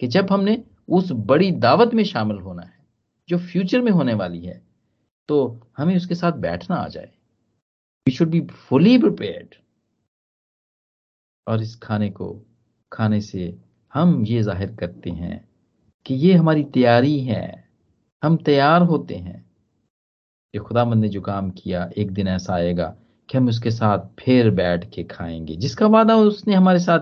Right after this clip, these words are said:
किया हुआ है कि वो तब तक फिर ये फसा ना खाएगा जब तक ये सब कुछ ना हो जाएगा, और ये खुदा की बादशाही में ये पूरा ना हो, तब तक वो नहीं खाएगा।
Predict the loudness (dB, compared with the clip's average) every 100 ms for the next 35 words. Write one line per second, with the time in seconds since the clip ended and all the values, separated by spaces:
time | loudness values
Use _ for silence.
0 | -2 -2 0 0 0 -4 -6 -10 -16 _
1 | _ _ _ _ _ _ _ _ _ _
2 | _ _ _ _ _ -2 2 2 0 -10
3 | _ _ _ -14 -6 2 2 2 -4 -12
4 | _ _ _ _ _ -2 0 -2 -2 -6
5 | _ _ _ 0 0 0 -2 -2 -2 0
6 | 2 2 0 -2 -4 -4 -4 -6 -8 -12
7 | _ _ -10 -10 -10 -10 -8 -4 -4 -4
8 | -6 -6 -6 -4 -4 -6 -6 -6 -6 -8
9 | -12 _ _ -6 -4 -4 -4 -2 -2 -2
10 | -4 -4 -6 -8 -6 -6 -8 -8 -8 -6
11 | -6 -8 _ _ _ -2 0 2 2 0
12 | 0 -2 0 -2 0 2 2 2 -4 -8
13 | -8 -14 -20